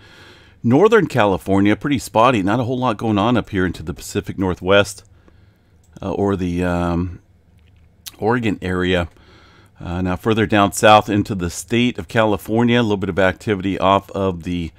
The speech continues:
uh, southern branch of the San Andreas Fault with a very small one point seven. Uh, but it looks like things may be starting to ramp up here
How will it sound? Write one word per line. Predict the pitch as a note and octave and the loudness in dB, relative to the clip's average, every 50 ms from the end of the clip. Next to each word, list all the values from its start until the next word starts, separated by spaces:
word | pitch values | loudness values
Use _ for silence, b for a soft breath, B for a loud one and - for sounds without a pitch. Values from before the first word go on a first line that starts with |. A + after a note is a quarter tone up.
| b b b b b b b b b b | b b b b b b b b b b
uh, | - - E2+ | -12 -12 -12
southern | - - - C#3+ F#3+ A#3+ E3+ A2 F2+ | -8 0 2 4 4 4 2 0 0
branch | - F2+ F2 F2 E2+ G2 - - | -2 -4 -4 -4 -4 -6 -6 -6
of | F#2+ D#2 | -8 -8
the | D2+ F2+ D#2+ | -8 -8 -10
San | - - G#2 F#2 F#2 F#2 | -8 -4 -2 -2 0 0
Andreas | F2+ D#2 - F#2 E2+ E2+ E2 - | -2 -4 -4 -4 -4 -4 -6 -6
Fault | - G2 F#2+ A2 A#2+ | -4 -2 -2 -2 -2
with | A2 A2 - | -4 -6 -6
a | B2+ A#2 | -6 -4
very | A2 C#3 D3+ D3+ C3 | -4 -2 -2 -2 -4
small | - - B2+ A#2+ A2+ G#2 | -2 0 2 2 2 2
one | G2+ A2 G#2+ | 0 -2 -2
point | G2 - A2 F#2+ F2 - - | -2 -4 -6 -6 -6 -6 -8
seven. | - - A2+ G2+ F#2 D#2+ D#2+ D#2+ D2 - b b b b b b b b b b b - | -4 2 4 4 4 4 0 -4 -6 -8 b b b b b b b b b b b -20
Uh, | - F2+ F2 F2 E2 D#2+ | -16 -14 -12 -12 -12 -12
but | D#2+ D#2+ E2 - | -10 -10 -12 -10
it | - | -8
looks | - A#2+ - - - | -10 -10 -10 -6 -8
like | F#2 - - | -8 -6 -4
things | G#2+ F#2+ F2+ D#2+ F2 | -4 -4 -4 -4 -4
may | F2 F#2+ G#2 | -4 -4 -4
be | G2+ F2+ E2 | -4 -4 -8
starting | - - - F#2 F2+ E2+ | -6 -4 -2 -2 -2 -2
to | E2 | -6
ramp | D#2 F2+ F2 F2 - - | -4 -2 -2 -2 0 0
up | F2+ E2+ - - | 0 0 0 -2
here | G2 F2 E2+ E2 - | -4 -2 -2 -2 -4